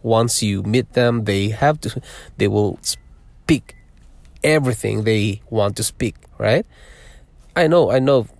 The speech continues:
we have a lot of friends like this, and also there are guys that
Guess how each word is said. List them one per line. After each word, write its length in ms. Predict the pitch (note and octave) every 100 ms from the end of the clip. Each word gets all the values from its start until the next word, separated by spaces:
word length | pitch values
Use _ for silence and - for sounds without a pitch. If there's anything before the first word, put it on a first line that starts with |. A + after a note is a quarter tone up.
| - B2
we 280 | B2 B2+
have 300 | B2 C#3 B2
a 40 | G#2+
lot 200 | G2 G#2+
of 160 | G2+
friends 680 | - - A2+ - G2+ G2+ -
like 220 | F2+ - -
this, 360 | D3+ - - - - - - - -
and 540 | B2+ A#2 A2+ G#2 G2 - - - - -
also 440 | G3+ F3+ - C3
there 200 | A#2+ G#2+
are 80 | G#2+
guys 480 | G#2+ B2 C#3+ C3 B2
that 180 | G#2+